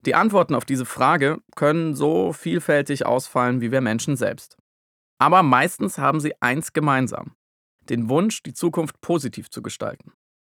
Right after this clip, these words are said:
Habt ihr vielleicht Vorbilder, die euch zu bestimmten Themen inspirieren oder Ideen, wie die Arbeitswelt der Zukunft aussehen sollte?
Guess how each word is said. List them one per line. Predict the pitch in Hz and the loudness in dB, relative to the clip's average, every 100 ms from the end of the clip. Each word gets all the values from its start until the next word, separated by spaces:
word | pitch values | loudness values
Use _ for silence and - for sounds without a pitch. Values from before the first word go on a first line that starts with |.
| _ - | _ -4
Habt | - | -2
ihr | 160 214 | 0 2
vielleicht | 151 135 | 2 0
Vorbilder, | - 165 196 113 85 - - _ _ _ 123 | 0 0 0 0 -4 -6 -10 _ _ _ -4
die | 127 | -2
euch | - 120 120 | 0 -2 -2
zu | - 127 | -6 -6
bestimmten | 127 - 185 - 127 | -4 -2 -2 -2 -2
Themen | 160 151 | 0 0
inspirieren | 127 - 135 117 180 156 | -2 -4 -4 0 2 2
oder | 107 110 101 - _ | 0 -2 -4 -10 _
Ideen, | 117 135 160 160 117 | -4 0 2 4 2
wie | 117 | 0
die | 117 | 0
Arbeitswelt | 135 147 - 131 | 0 0 0 -2
der | 120 | -2
Zukunft | - 175 135 - - | -4 -6 -6 -6 -2
aussehen | 127 151 156 | -2 0 0
sollte? | 151 160 190 | 2 0 -2